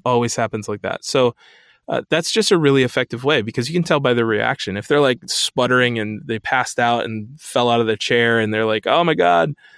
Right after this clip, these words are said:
then obviously they're not a good fit. And then you can come back and say, "Okay, well, hey, listen, I'd love, before I say no," that's another powerful, you know, Chris Doism. "Before I say no,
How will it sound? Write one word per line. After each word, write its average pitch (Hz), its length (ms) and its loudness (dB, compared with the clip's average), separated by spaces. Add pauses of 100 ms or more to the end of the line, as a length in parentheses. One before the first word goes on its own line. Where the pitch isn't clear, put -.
(300)
then 139 100 2
obviously 156 500 0
they're 120 120 -2
not 117 200 -4
a 110 40 -8
good 104 220 -6
fit. 165 400 -2
And 127 120 -2
then 170 120 4
you 156 60 2
can 131 160 -4
come 117 160 -4
back 107 260 -2
and - 100 -14
say, 120 160 -4
"Okay, 147 260 0
well, 156 180 2
hey, 180 220 0
listen, 160 300 -4
I'd 117 120 -6
love, 147 200 0 (140)
before 190 280 0
I 196 80 6
say 135 200 0
no," 120 500 0 (460)
that's - 140 -8
another 110 220 -4
powerful, 104 540 -4 (280)
you 254 140 -10
know, 104 180 -6
Chris - 220 -8
Doism. 107 480 -4 (440)
"Before 185 340 2
I 165 100 2
say 120 260 0
no, 117 460 0